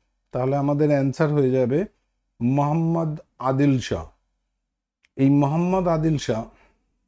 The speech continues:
যিনি বিজাপুরের গোল গম্বুজটা তৈরি করেছিলেন, তাই তিন নম্বর প্রশ্নের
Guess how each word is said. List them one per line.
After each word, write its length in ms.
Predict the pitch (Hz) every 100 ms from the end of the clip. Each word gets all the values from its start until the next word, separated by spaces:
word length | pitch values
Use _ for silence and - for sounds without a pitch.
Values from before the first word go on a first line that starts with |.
| _ _ _ _ _ _ 117
যিনি 280 | 135 135
বিজাপুরের 680 | 127 117 131 156 147 156 160
গোল 240 | 131 147 143
গম্বুজটা 560 | 147 151 151 147 165
তৈরি 340 | 139 143 139 135
করেছিলেন, 540 | 135 120 - 113 156 - _ _ _ _
তাই 280 | 127 123 117 _
তিন 200 | 175 175
নম্বর 380 | 175 175 175 170
প্রশ্নের 500 | - 160 - 165